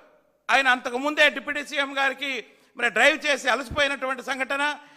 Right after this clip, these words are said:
"అయ్యా, నేను డ్రైవింగ్ చేసి అలసిపోయి ఉన్నాను, నేను ఇప్పుడు చే-, నేను డ్రైవ్ చేయలేను హైదరాబాద్కి" అని చెప్పి చెప్పినప్పటికీ కూడా బలవంతంగా ఆ యొక్క డ్రైవర్తో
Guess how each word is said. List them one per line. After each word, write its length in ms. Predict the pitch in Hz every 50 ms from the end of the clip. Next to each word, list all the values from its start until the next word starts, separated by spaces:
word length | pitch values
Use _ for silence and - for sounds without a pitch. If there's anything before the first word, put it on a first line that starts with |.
| _ - -
"అయ్యా, 260 | 196 269 302 294 294
నేను 300 | 277 277 269 262 262 240
డ్రైవింగ్ 500 | - 233 226 254 294 294 294 285 285 247
చేసి 220 | 269 262 262 - 262
అలసిపోయి 400 | 233 247 254 - - 311 294 285
ఉన్నాను, 300 | 269 277 277 269 269 269
నేను 200 | 262 262 254 254
ఇప్పుడు 200 | 214 254 220 - - 226
చే-, 180 | 240 233 185 - - - _ _ _ -
నేను 200 | 202 226 233 226
డ్రైవ్ 280 | 175 190 247 285 311 - - 277
చేయలేను 340 | 262 277 285 269 269 277 277
హైదరాబాద్కి" 640 | 269 254 254 254 262 269 254 262 269 262 240 247 262
అని 140 | 254 247 254
చెప్పి 180 | 240 - 233 - 262
చెప్పినప్పటికీ 580 | 285 262 - 370 339 - 311 269 277 240 269
కూడా 440 | 240 254 262 262 269 262 233 190 - - - - _ _
బలవంతంగా 640 | - 170 190 233 254 269 269 254 269 254 240 240 254 247
ఆ 260 | 240 240 233 233 226
యొక్క 240 | 233 226 226 240 233
డ్రైవర్తో 760 | - 202 208 220 233 233 254 240 - 247 240 233 220 190